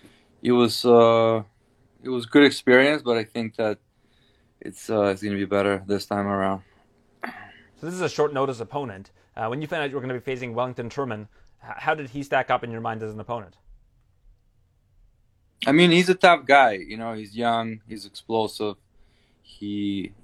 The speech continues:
Speaker 1: you know, is pretty versatile. He can fight a little everywhere. Uh, i-, it's a, it's a good fight, you know? It's a good fight.
Speaker 2: Have you trained with Sam Alvey? I think Sam Alvey, uh, fought him last time, but he trains out in Vegas sometimes, does he not?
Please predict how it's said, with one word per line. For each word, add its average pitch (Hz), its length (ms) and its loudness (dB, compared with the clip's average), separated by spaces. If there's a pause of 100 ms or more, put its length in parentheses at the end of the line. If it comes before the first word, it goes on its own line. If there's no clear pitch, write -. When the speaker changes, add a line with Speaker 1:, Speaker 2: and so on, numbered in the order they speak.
Speaker 1:
you 107 180 -8
know, 101 180 2
is 98 140 -6
pretty 113 480 2
versatile. 107 880 4
He - 80 -20
can 101 180 -12
fight 104 260 -2
a 104 60 -6
little 104 300 -6
everywhere. 104 640 -4 (600)
Uh, 101 300 -2
i-, 95 60 -4 (540)
it's 123 160 -10
a, - 120 -4
it's 135 160 -6
a 131 60 -2
good 135 200 0
fight, 143 380 4
you 101 120 -10
know? 120 240 -6 (420)
It's - 180 -12
a 113 40 -8
good 113 180 -2
fight. 117 340 4 (2000)
Speaker 2:
Have 165 120 -6
you 226 60 -10
trained 233 240 -4
with 214 120 -2
Sam 208 200 -2
Alvey? 185 260 2
I 196 60 -2
think 220 120 -8
Sam 208 220 -4
Alvey, 165 400 0
uh, 117 680 -2 (140)
fought 139 280 -2
him 143 140 -6
last 143 280 -2
time, 117 160 -6
but 113 100 -6
he 147 100 -14
trains 160 260 -8
out 117 180 -6 (100)
in 110 140 -12
Vegas 113 240 -4
sometimes, 110 320 -10
does 107 120 -12
he 110 60 -10
not? 127 240 -10